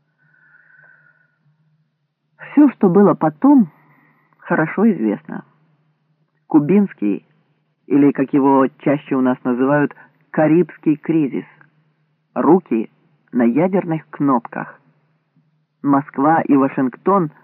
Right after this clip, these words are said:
застывшие от ужаса. Мир на самом краю бездны ядерного уничтожения.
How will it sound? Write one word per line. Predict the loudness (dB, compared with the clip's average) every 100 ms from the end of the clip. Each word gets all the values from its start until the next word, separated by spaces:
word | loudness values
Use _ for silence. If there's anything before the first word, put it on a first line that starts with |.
| _ _ _ _
застывшие | -6 -4 -4 -4 0 0 0 -4 -4
от | -4 -2
ужаса. | 0 0 -2 -8 -14 -14 _ _ _ _ _ _ _ _ _ -20 -20 _ -6
Мир | 0 4 4 2 _ _ -4
на | -2 -2 -6 -2
самом | 2 2 2
краю | 0 -2 0 0 2 2 2
бездны | -2 0 2 2 -2 -4 -4 -4 -6
ядерного | -6 -2 -2 -2 -4 -4 -4 -6
уничтожения. | -6 -8 -8 -10 -8 -6 -4 -6 -8 -16